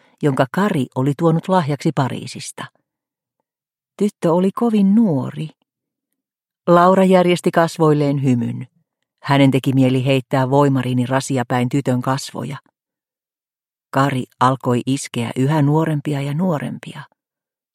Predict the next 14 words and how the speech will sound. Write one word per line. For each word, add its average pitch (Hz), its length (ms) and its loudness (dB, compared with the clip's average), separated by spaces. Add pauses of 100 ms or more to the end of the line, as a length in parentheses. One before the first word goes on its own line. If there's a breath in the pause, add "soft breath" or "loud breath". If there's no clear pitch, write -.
Tämäkin 120 560 -2
oli 117 180 -4
tuskin 123 300 -6
kahtakymmentä. - 880 -6 (1700)
Jonakin 165 500 4
päivänä 165 460 4
Lauran 139 380 4
pitäisi 123 420 -2
aamulla 131 420 2
ensitöikseen 127 800 -2
vaihtaa 131 460 -2
vaipat 143 480 -2
Karin 123 300 -2
rakastajattarelle. - 1080 -10